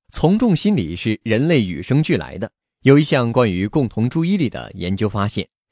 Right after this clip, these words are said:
如果有人注视一个物体，其他人也会跟随这个人的目光注视相同的物体。研究者用两个版本的广告来做实验。第一个广告是模特的脸和一瓶洗发水，模特的眼睛正对着镜头看。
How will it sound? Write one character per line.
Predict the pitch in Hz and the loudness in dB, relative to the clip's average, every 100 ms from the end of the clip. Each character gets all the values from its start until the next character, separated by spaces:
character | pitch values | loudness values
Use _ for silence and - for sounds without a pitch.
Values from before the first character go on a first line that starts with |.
| _ - | _ -2
如 | 202 | 0
果 | 202 131 135 | 4 4 4
有 | 127 90 | 0 -2
人 | 85 131 | -2 -2
注 | - 185 | 0 -2
视 | - 143 | 0 -4
一 | 143 | 0
个 | 202 | 0
物 | 233 180 | 2 0
体， | - - _ _ - | -2 -20 _ _ -2
其 | 170 | 0
他 | 190 214 | 2 2
人 | 135 117 - | 2 0 -2
也 | 127 113 | 0 2
会 | 117 156 | 2 2
跟 | 127 156 | 2 0
随 | 143 113 | 0 0
这 | 135 | 0
个 | 90 | -2
人 | 87 | -2
的 | 101 | -2
目 | 131 98 | 0 2
光 | 110 135 - - | 2 2 -2 2
注 | 156 120 | 4 4
视 | 117 | 0
相 | - 190 208 | 2 2 2
同 | 131 | 0
的 | 113 | 0
物 | 101 98 | -2 -4
体。 | - - _ _ _ - | -10 -20 _ _ _ 0
研 | 123 156 | 2 4
究 | 160 | 2
者 | 107 87 | 0 0
用 | 113 131 - | 2 2 2
两 | 113 98 | 0 0
个 | 113 | 0
版 | - 131 196 | 0 0 0
本 | 92 | -2
的 | 76 | -6
广 | 90 73 | -10 -6
告 | - 170 - - | 0 0 -2 -6
来 | 95 | -4
做 | 101 98 | -4 -8
实 | - | -6
验。 | 95 104 _ _ _ _ _ | -6 -6 _ _ _ _ _
第 | 170 | 4
一 | 185 | 6
个 | 147 | 4
广 | 107 101 | 2 2
告 | 113 107 | 4 2
是 | - 113 107 | 0 -4 -2
模 | 110 165 | 0 -2
特 | - 160 | 0 0
的 | 107 | 0
脸 | 98 65 90 - | -2 -4 -6 -8
和 | - 120 | -2 0
一 | 117 | 0
瓶 | - 127 | -2 -6
洗 | 143 - - | -6 -8 -4
发 | 139 | -4
水， | - - _ _ _ _ | -6 -14 _ _ _ _
模 | 139 170 | 4 4
特 | 233 | 4
的 | 240 | 2
眼 | 190 80 60 | 0 -2 -4
睛 | 147 185 - - | -2 -2 -4 0
正 | 254 185 135 | 2 2 2
对 | 135 | 0
着 | 120 | 0
镜 | 175 123 | -2 -4
头 | - 78 | -6 -12
看。 | - | -10